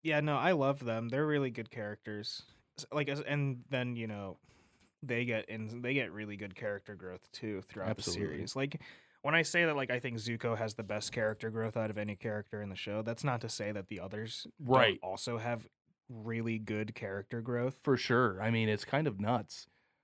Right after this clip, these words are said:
Speaker 2: how many characters you end up following throughout this
Speaker 1: Like, I
Speaker 2: show.
Speaker 1: mean, you see Katara go from being, like, literally the most novice waterbender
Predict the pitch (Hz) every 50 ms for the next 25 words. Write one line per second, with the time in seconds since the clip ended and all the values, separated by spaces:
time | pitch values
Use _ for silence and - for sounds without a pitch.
0 | _ _ _ _ 120 117 113 104 104 101 - - 110 104 101 - - 107 98 -
1 | 104 101 98 98 95 - - - 101 101 101 95 98 95 92 92 - - - 98
2 | 95 95 - - 95 147 143 143 139 120 139 147 143 143 143 151 143 - - -
3 | 175 170 175 180 175 165 - - _ _ _ _ - - - - - _ _ _
4 | _ _ _ _ - - 147 - - - 127 135 143 143 127 120 107 113 113 113
5 | 110 - 123 117 113 107 117 117 120 120 120 120 117 110 110 110 107 98 - -
6 | _ - 120 117 123 123 143 143 143 135 131 131 131 127 127 127 123 120 95 -
7 | _ _ _ _ _ _ _ _ _ _ - 135 113 123 120 120 123 123 123 117
8 | - 127 117 110 110 107 110 117 117 127 120 113 - - 117 104 104 107 113 113
9 | 104 113 113 113 113 110 110 104